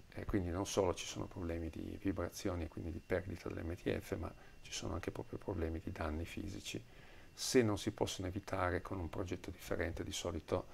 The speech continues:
la cosa importante è costruire adeguatamente la staffa e possibilmente, eh, fissare la stappa, la staffa al pavimento di cemento, che è tipico delle, delle, mm, delle in-,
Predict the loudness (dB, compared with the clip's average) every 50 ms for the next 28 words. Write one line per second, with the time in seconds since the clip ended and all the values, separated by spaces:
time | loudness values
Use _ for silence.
0 | -14 -14 -14 -16 -16 -18 -18 -12 -2 2 2 4 6 6 6 8 8 6 4 4
1 | 2 0 0 2 2 2 2 2 2 2 0 0 0 -2 -4 -2 0 2 4 4
2 | 6 4 4 2 2 0 -2 -2 -2 0 0 0 2 2 2 0 2 6 8 8
3 | 8 8 4 0 2 2 0 0 2 2 4 4 6 4 4 2 2 2 2 0
4 | 0 0 -10 -16 -16 -16 -18 -18 -20 -20 -20 -20 -20 -8 -2 0 2 4 4 2
5 | 0 -2 -4 -2 0 0 2 2 4 4 4 4 4 2 2 0 0 4 4 4
6 | 4 4 0 2 2 4 4 4 -2 0 4 2 2 4 2 -2 0 2 2 2
7 | 2 2 0 0 0 0 -2 -2 0 -2 0 0 2 0 0 0 -2 -4 -4 -4
8 | -6 -6 -6 -10 -8 -4 -4 -4 -2 -2 -4 -2 -2 -2 -2 -2 -4 -4 -4 -6
9 | -8 -10 -14 -16 -16 -16 -18 -18 -20 -20 -18 -14 -12 -8 -4 -2 -2 0 0 0
10 | 0 0 0 0 0 -2 -2 -2 -2 -4 -6 -8 -10 -12 -12 -10 -10 -10 -10 -6
11 | -4 -2 -2 -2 -2 -2 -4 -4